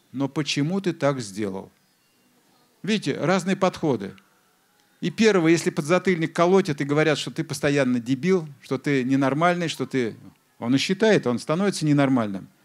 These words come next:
А тот, которому говорят: «Ты же умный мальчик, но почему ты так сделал?»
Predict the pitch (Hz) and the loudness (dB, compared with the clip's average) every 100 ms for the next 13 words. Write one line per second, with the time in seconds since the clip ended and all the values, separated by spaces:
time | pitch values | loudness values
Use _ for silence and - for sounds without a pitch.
0 | _ _ _ _ 117 135 190 - 165 170 | _ _ _ _ -2 2 2 2 0 2
1 | 156 160 147 151 156 135 - - 165 143 | 2 2 2 2 4 2 0 -4 -2 -2
2 | 135 143 180 185 180 180 170 131 - - | -4 0 0 0 -2 -2 0 0 -2 -12
3 | - 147 143 160 - 190 214 196 - 139 | -8 -6 -4 -4 -2 -2 -2 -4 -4 -2
4 | 135 110 113 113 98 95 | -2 -4 -4 -4 -6 -12